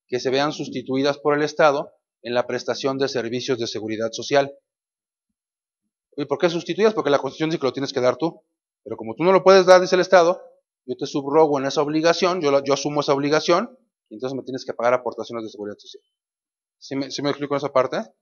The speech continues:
Sí, y también tendrán que pagar estas aportaciones de seguridad social las personas que se vean beneficiadas de forma directa por ese servicio de seguridad social. ¿Quién se ve beneficiado de forma directa? Entonces también por eso el trabajador paga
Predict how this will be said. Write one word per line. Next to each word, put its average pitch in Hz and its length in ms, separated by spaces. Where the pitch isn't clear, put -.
Sí, - 160
y 156 100
también 170 300
tendrán 233 280
que 240 100
pagar 196 220
estas 208 160
aportaciones 170 540
de 151 80
seguridad 151 300
social 202 460
las 160 260
personas 190 560
que 160 80
se 147 80
vean 156 160
beneficiadas 143 680
de 135 80
forma 135 300
directa 151 500
por 113 140
ese 127 140
servicio 120 420
de 113 80
seguridad 104 440
social. 139 380
¿Quién 151 160
se 165 100
ve 160 80
beneficiado 139 520
de 123 80
forma 123 280
directa? 127 380
Entonces 120 420
también 123 300
por 113 120
eso 123 340
el 120 80
trabajador 117 440
paga 127 400